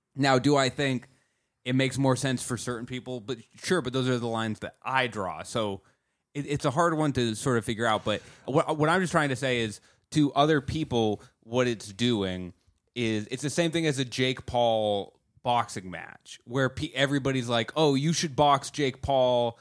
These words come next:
because you can kick his ass, and that's what he needs is a good ass kicking." It would be great for him if that happened. It would be great because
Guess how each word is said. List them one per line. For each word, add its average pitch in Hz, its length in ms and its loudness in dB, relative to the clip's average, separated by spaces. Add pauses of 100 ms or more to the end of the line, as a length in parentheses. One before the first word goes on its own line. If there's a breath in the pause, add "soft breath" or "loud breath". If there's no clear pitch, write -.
(280 soft breath)
because 113 840 0
you 135 180 -4
can 127 160 -10
kick 143 240 -4
his 127 160 -4
ass, 117 540 2
and 127 160 -4
that's 131 180 -2
what 123 120 -4
he 120 80 -2
needs 123 260 0
is 107 120 -6
a 107 40 -10
good 107 160 -4
ass 107 300 0
kicking." 82 400 -18 (1160 soft breath)
It 170 180 -8
would 185 160 -4
be 185 160 -8
great 214 380 -4
for 165 140 -8
him 151 180 -6
if 127 120 -10
that 117 200 -8
happened. - 480 -14 (460)
It 165 160 -10
would 170 180 -2
be 175 140 -4
great 143 320 -6 (240 loud breath)
because 175 540 -4